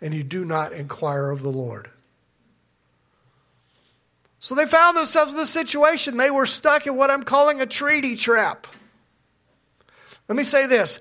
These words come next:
Every treaty you make with the enemy has unforeseen consequences.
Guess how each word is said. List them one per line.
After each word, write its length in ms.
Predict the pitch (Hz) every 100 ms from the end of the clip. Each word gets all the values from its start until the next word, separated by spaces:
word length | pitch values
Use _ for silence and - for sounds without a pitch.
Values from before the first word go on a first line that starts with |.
| - -
Every 360 | 226 247 285 269
treaty 640 | - - 277 302 302 330
you 200 | 262 220
make 280 | 202 233 240
with 140 | 226
the 300 | 185 - 254
enemy 560 | 285 277 262 262 262 247 -
has 420 | - 220 214 190 -
unforeseen 760 | 208 220 220 220 208 220 208
consequences. 1080 | 208 180 165 151 135 131 120 120 107 - -